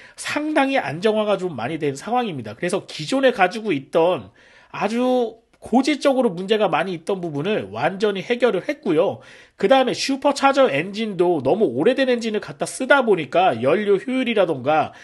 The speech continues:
또는 퍼포먼스라던가 이런 부분에서 상당히 경쟁 차종에 대비 많이 떨어지는 부분이 있었는데 이 부분도 비엠더블유사의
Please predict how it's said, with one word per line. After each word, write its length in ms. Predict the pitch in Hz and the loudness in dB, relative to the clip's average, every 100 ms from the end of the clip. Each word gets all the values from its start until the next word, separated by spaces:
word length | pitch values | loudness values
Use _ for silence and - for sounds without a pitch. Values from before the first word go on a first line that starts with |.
| - - | -18 -2
또는 220 | 208 233 | 0 0
퍼포먼스라던가 840 | 247 262 285 277 262 240 208 165 113 | 0 2 4 2 2 2 2 -2 -2
이런 300 | 147 240 247 | 2 2 2
부분에서 560 | 220 214 180 160 143 | -4 -2 0 -2 -2
상당히 580 | - 226 254 226 220 277 - _ - | -4 -4 0 0 0 -6 -14 _ -6
경쟁 380 | 156 202 233 | -4 0 -2
차종에 580 | 220 220 220 214 208 196 | 0 -2 0 -2 -2 -4
대비 440 | - 151 160 139 135 | -4 -2 0 -2 -2
많이 260 | 127 156 | -6 -4
떨어지는 460 | 220 240 240 247 233 | -2 0 0 0 -4
부분이 220 | 196 196 | -6 -6
있었는데 600 | 123 165 135 123 196 117 - - - | -4 -4 -4 -4 -2 -4 -10 -20 -12
이 160 | 139 214 | -6 -2
부분도 640 | 277 254 220 196 196 127 | 0 -2 2 4 4 2
비엠더블유사의 1300 | - 175 233 247 254 247 226 226 214 208 196 208 214 | -8 -2 2 2 4 2 2 -4 0 2 4 2 0